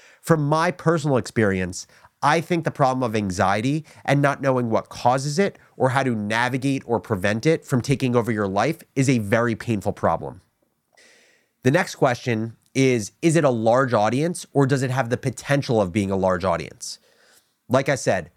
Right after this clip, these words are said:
forty million adults in the U S have an anxiety disorder. That doesn't include people younger than eighteen, and it doesn't include people that are either undiagnosed or don't have an anxiety disorder,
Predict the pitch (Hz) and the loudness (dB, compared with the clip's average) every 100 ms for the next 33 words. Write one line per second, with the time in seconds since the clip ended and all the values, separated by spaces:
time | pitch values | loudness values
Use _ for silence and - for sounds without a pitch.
0 | _ _ - 143 151 147 139 139 120 104 | _ _ 0 2 2 2 2 0 0 0
1 | 120 - 107 104 123 139 - 104 104 95 | 0 -2 -2 0 2 0 -4 -4 -4 0
2 | 120 123 127 123 - 127 127 123 120 _ | 0 0 -2 -4 -2 0 0 0 -4 _
3 | _ - 110 117 127 131 127 - 127 117 | _ -2 0 2 2 0 -4 0 0 0
4 | 123 - 110 110 110 107 101 101 98 - | -2 0 0 2 2 0 0 -2 -4 -4
5 | 143 139 135 131 127 107 120 117 131 117 | -2 0 0 -4 -2 0 0 0 -2 -4
6 | - 113 - 104 117 104 104 104 104 101 | -2 -2 -2 0 0 2 2 2 0 -2
7 | 95 - - _ - 143 139 143 143 143 | -8 -10 -20 _ 0 2 2 0 0 0
8 | 147 147 - - 127 117 98 175 143 - | 0 -2 -6 0 0 2 2 0 0 -2
9 | 135 135 131 113 117 120 110 95 - 107 | -2 -2 -4 -2 0 0 -2 -6 -2 0
10 | 117 170 | 2 0